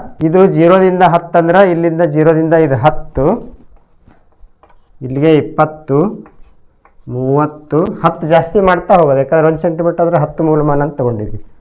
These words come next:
ನಲವತ್ತು, ಐವತ್ತು, ಹೈಯೆಸ್ಟ್ ಐವತ್ತೈತಿ, ಇಲ್ಲಿಗೆ ಸ್ಟಾಪ್ ಮಾಡು. ಜೀರೋದಿಂದ ಹತ್ತು ಇದ್ದಾಗ ಆವೃತ್ತಿ ಎಷ್ಟೈತಿ? ಐದು ಐತಿ.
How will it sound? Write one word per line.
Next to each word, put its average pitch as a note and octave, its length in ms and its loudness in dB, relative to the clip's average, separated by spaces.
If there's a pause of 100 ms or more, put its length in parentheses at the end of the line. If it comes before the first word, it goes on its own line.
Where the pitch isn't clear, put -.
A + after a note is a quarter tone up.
(380)
ನಲವತ್ತು, C#3 1000 -4 (600)
ಐವತ್ತು, C3+ 720 -4 (1120)
ಹೈಯೆಸ್ಟ್ D3+ 380 2
ಐವತ್ತೈತಿ, D3+ 580 0
ಇಲ್ಲಿಗೆ E3+ 220 0
ಸ್ಟಾಪ್ D#3 340 0
ಮಾಡು. G2+ 300 -14 (1400)
ಜೀರೋದಿಂದ F#3+ 640 2
ಹತ್ತು F#3 340 -2
ಇದ್ದಾಗ D3 380 2 (1040)
ಆವೃತ್ತಿ E3+ 420 2
ಎಷ್ಟೈತಿ? E3 420 -4
ಐದು E3 260 4
ಐತಿ. G#2 320 -6